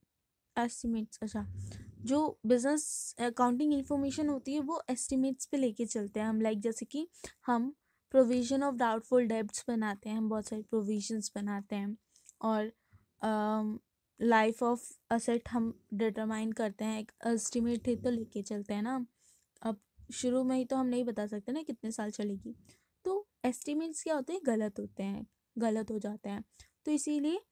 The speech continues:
रिलायबल नहीं होता हमारा अकाउंटिंग इन्फॉर्मेशन पूरा।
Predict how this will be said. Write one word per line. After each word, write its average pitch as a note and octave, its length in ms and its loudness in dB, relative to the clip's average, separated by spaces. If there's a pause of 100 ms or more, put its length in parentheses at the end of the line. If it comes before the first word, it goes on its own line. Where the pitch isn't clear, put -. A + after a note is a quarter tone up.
(360)
रिलायबल A#3 460 4
नहीं A#3 220 2
होता G3+ 200 -4
हमारा G3+ 360 0 (240)
अकाउंटिंग G#3+ 480 -2
इन्फॉर्मेशन G3+ 560 -4
पूरा। G3+ 340 0